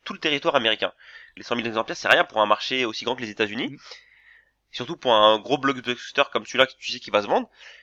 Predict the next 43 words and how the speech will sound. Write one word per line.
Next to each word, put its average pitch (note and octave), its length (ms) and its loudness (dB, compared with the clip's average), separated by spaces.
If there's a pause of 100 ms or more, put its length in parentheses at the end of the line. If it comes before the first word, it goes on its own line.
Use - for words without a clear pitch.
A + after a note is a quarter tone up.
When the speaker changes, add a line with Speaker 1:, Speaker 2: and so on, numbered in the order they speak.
(100)
Speaker 1:
ils G#2+ 120 -4
vont A#2+ 120 -2
en B2 60 0
prendre G3 240 -6
qu'une B2 200 -8
certaine - 280 -8
nombre F3+ 200 -6
de D#3 60 -10
copies, F3 460 -12 (240)
ce - 120 -16
qui - 140 -8
va D3+ 120 8 (160)
amener C#3 240 2
une F#3 100 -8
pénurie E3 560 0 (200)
des A#2+ 120 -4
jeux C3+ 160 -2
neufs. E3 420 -2 (380)
Speaker 2:
Ouais, B2 100 -10
donc B2 140 -14
c'est C3+ 340 -4 (160)
en F3 140 -2
gros F#3+ 340 0
une D#3+ 140 -2
pénurie F#3+ 460 0
organisée D#3 580 0
des D3+ 160 0
jeux D3+ 140 -2
neufs E3 260 0
pour D3+ 100 -2
mieux D#3 140 2
revendre E3+ 260 4
l'occasion, D3+ 320 0
Speaker 1:
Voilà. B2+ 220 6
Speaker 2:
quoi. - 80 -4 (400)
Speaker 1:
Là, D#3 100 6
je C#3+ 80 -4
Speaker 2:
Mhm. C3 60 -6
Speaker 1:
parle C#3 100 4
vraiment D#3 280 4
de A2 120 2
GameStop. B2 440 -2
Speaker 2:
Mhm. C#3 120 -10